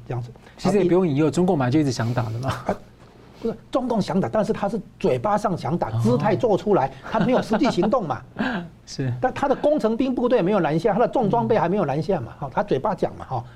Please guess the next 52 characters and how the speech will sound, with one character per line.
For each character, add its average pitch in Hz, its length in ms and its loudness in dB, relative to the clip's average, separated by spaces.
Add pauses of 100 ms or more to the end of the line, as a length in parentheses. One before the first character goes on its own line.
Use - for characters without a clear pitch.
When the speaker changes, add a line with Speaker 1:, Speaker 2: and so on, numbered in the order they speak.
Speaker 1:
派 196 140 0
飞 196 120 4
机 196 120 2
会 180 180 4
议 180 60 4
会 180 100 4
绕 180 200 2
一 165 40 2
绕 165 100 0
这 131 120 -2
样 143 80 -2
嘛。 117 100 -10 (240)
好， 151 100 -2
第 240 160 2
三 208 160 2
点 165 140 2
是 170 80 0
这 170 120 0
样， 160 100 -2 (960)
我， 170 260 0
我 - 80 -2
刚， 214 280 0
我 156 100 -2
前 180 160 0
面 208 100 4
提 160 240 -2
到 160 160 2
说 135 200 0
哈， 120 160 -4 (200)
华 190 220 0
尔 170 60 2
街 185 180 4
资 180 180 2
本 147 160 -4 (360)
跟 185 260 2
中 202 180 2
国 135 160 -2
的 143 120 0
改 - 180 -4
革 131 160 -4
派 139 260 -2
是 165 360 0
有 127 200 0 (120)
金 240 240 2
融 156 180 2
利 196 160 4
益 180 60 4
的 135 160 -2
共， 156 280 -4 (840)
共 196 140 0
通 185 320 -2
啊， 117 200 -6